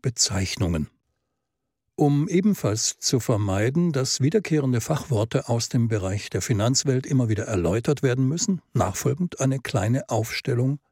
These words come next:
der wichtigsten Bezeichnungen, alphabetisch gelistet. Aktie.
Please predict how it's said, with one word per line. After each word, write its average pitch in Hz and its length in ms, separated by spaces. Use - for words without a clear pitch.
der 95 180
wichtigsten - 640
Bezeichnungen, 117 760
alphabetisch 117 800
gelistet. - 600
Aktie. - 500